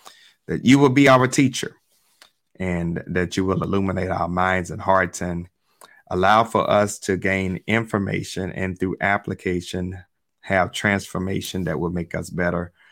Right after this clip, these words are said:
stewards of our time, uh, and better,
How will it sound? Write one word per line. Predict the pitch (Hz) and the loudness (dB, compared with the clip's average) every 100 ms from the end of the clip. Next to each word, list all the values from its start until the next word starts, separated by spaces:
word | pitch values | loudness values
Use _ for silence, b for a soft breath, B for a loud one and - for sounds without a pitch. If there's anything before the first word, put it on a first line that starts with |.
| b b | b b
stewards | - - 104 101 - | -8 2 4 4 0
of | 85 | -2
our | 90 87 | -4 -4
time, | 85 - 101 101 104 107 - _ _ b b b b - | -6 0 2 2 0 -4 -10 _ _ b b b b -8
uh, | 92 85 85 90 87 - - | -4 -2 -4 -6 -10 -14 -4
and | 92 92 90 90 90 | 0 2 0 -2 -8
better, | - 87 92 90 87 87 | -8 -2 0 0 -4 -6